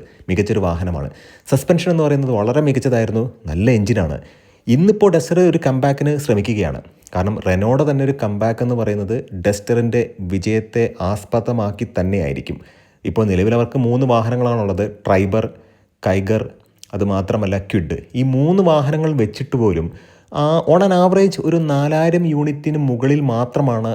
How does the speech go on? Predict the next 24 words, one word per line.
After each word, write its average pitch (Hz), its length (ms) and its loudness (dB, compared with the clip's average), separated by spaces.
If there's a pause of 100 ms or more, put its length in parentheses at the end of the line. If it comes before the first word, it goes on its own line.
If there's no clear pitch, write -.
അവർക്ക് 107 320 -2
ടോട്ടൽ 101 380 0
സെയിലുകൾ 95 360 -2
വരുന്നത്. 80 420 -4
ഇവരുടെ 95 240 -2
ഒരു 113 100 -2 (220)
സെയിൽ 98 260 0
നമ്പർ 117 260 0
നമ്മൾ 120 160 0 (100)
നോക്കുകയാണെന്നുണ്ടെങ്കിൽ 110 640 -2 (480)
ഇപ്പോൾ 156 280 2
ടോട്ടൽ 160 320 4 (120)
മാർക്കറ്റ് 120 380 0
ഷെയറിൻ്റെ 147 340 0
ഒരു 143 140 2
വൺ 117 140 0
പെർസെൻറ്റേജ് 143 500 0
മാത്രമേ 135 400 0
ഉള്ളൂ. 85 160 0 (420)
രണ്ടായിരത്തി 98 440 -2
പത്ത് 120 240 -2
പതിനൊന്ന് 120 380 0
കാലഘട്ടത്തിലൊക്കെ 117 580 -2
ത്രീ 113 200 -2